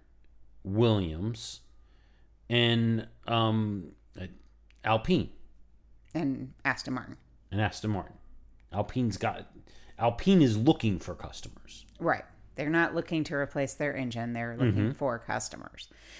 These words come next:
Speaker 2: So, yeah, you're looking at Aston, Williams, and McLaren are your, your options.
Speaker 1: And I think the big question is gonna be around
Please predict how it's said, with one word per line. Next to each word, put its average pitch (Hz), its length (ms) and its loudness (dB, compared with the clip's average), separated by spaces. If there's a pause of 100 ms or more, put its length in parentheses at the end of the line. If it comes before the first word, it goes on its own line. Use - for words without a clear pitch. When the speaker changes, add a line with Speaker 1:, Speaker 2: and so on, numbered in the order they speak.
(140)
Speaker 2:
So, 214 380 2 (340)
yeah, 202 320 2
you're 151 260 2
looking 202 380 2
at 143 260 -2
Aston, 160 480 4
Williams, 139 440 2
and 127 160 -2
McLaren 147 560 2
are 135 140 0
your, 120 300 -8 (480)
your - 160 -8
options. - 840 -2 (1160)
Speaker 1:
And 131 580 6 (1800)
I - 60 0
think 202 240 0
the 113 80 -2
big 131 380 -2
question 104 640 0
is 92 200 -4
gonna 92 220 -2
be 90 420 -4
around 85 760 -4